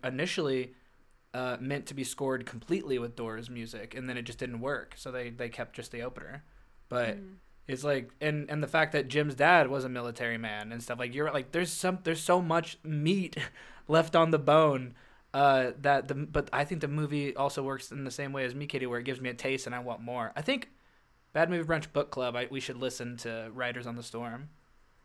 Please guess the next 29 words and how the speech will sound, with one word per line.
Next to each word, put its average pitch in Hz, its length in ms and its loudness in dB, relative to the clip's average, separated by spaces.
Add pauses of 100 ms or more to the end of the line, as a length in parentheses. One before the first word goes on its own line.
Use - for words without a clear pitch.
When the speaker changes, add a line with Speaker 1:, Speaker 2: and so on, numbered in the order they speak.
(920)
Speaker 2:
Yeah, 262 160 -6 (140)
I, 277 120 0
th-, - 140 -4
I 294 60 2
Speaker 1:
On - 60 0
Speaker 2:
think 247 100 2
that'd 269 160 6
be 247 60 -2
Speaker 1:
Audible. 120 60 2
Speaker 2:
interesting. - 420 -2 (380)
I, 262 380 0 (720)
c-, - 80 -20
'cause 311 360 -4
another 339 260 2 (120)
thing 269 300 -2
that, 233 200 0 (240)
i-, 226 60 0
as 226 260 0
part 233 280 2
of 233 140 -2
my 202 120 2
rabbit 196 300 4
hole, 202 120 -2
I 196 100 2
haven't 220 260 2
listened 220 260 -6
to 202 60 -8
the 196 120 -4
album, 185 480 0